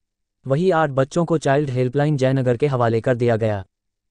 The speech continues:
थानाध्यक्ष अनुज कुमार ने कहा कि प्राथमिकी दर्ज कर आरोपी को जेल भेज दिया गया है।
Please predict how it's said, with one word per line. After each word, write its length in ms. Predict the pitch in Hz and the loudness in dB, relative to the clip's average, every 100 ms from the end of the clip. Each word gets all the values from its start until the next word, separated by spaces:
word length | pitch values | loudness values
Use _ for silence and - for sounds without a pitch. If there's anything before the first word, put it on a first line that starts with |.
| _ _ - | _ _ -4
थानाध्यक्ष 580 | 135 170 160 175 - 139 | -2 0 0 -2 -2 -2
अनुज 260 | 135 156 | 0 0
कुमार 300 | - 143 143 | 0 0 0
ने 120 | 135 131 | -2 -2
कहा 240 | 123 143 | -2 -2
कि 140 | 147 | -4
प्राथमिकी 540 | 131 123 117 127 127 151 | -2 -2 0 -2 -2 -2
दर्ज 260 | 127 143 | 0 -2
कर 180 | - 143 | -2 0
आरोपी 340 | 117 120 131 151 | 2 2 0 -2
को 120 | 139 | -2
जेल 260 | 110 127 147 | 0 0 2
भेज 240 | 143 135 | 0 -2
दिया 220 | 123 117 | 0 0
गया 180 | 110 113 | 0 -2
है। 280 | 107 107 | -2 -6